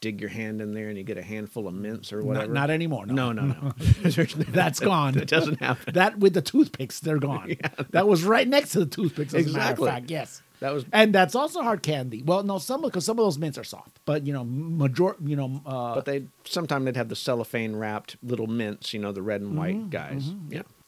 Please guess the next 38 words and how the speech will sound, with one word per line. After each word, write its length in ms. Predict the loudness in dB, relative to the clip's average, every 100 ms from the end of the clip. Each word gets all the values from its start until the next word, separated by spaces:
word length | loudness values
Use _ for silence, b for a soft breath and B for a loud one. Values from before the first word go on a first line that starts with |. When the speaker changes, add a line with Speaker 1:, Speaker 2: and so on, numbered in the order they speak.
| -6
Speaker 1:
That 120 | -4
would 100 | -4
count 240 | -8 -12
as 80 | -14
hard 180 | -16 -16
candy. 140 | -4
Speaker 2:
That 180 | -2 0
is 160 | -2 -4
ca-, 240 | -6 -6
so 300 | -4 -2 0
the, 80 | 0
yeah, 340 | -2 -4 -4
so 240 | -6 -2 0
a 20 |
lot 240 | 0 0
of 100 | 0
that, 220 | 0 -2 -2 -4
you 120 | -2
know, 140 | -2
those, 220 | -4 -4
a 40 | -2
lot 140 | -2
of 80 | -2
those 160 | -6 -4
decorations 840 | -6 -4 -6 -4 -6 -6 -8 -10 b b b
that 200 | -6 -4
they 80 | -4
recommend 480 | -4 -4 -2 -4 -4
for 160 | -4
your, 440 | -2 -2 -2 -4 -6
your 220 | -8 -10
Christmas 640 | -12 -8 -6 -6 -8 -10
party 440 | -10 -8 -6 -6 -8
or 40 |
whatever 380 | -6 -6 -6 -6
it 100 | -10
may 220 | -10 -10
be, 320 | -10 -8 -10